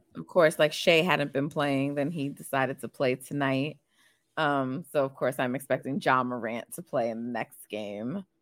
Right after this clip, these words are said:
though. They just have so much going on that may not happen. I don't know. Like, there's just been a lot of talk that he might miss a number of games. And they have other things going on with their team. But, I mean, regardless, we saw them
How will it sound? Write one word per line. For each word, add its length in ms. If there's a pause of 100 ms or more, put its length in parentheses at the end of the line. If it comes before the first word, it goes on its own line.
(260)
though. 600
They 160
just 120
have 160
so 160
much 240
going 260
on 440
that 160
may 160
not 200
happen. 420
I 160
don't 160
know. 240
Like, 200
there's 180
just 120
been 100
a 80
lot 180
of 120
talk 260
that 120
he 160
might 260
miss 200
a 60
number 320
of 140
games. 560 (640)
And 140
they 80
have 180
other 180
things 260
going 180
on 140
with 100
their 140
team. 360
But, 340 (240)
I 80
mean, 180
regardless, 540
we 100
saw 240
them 480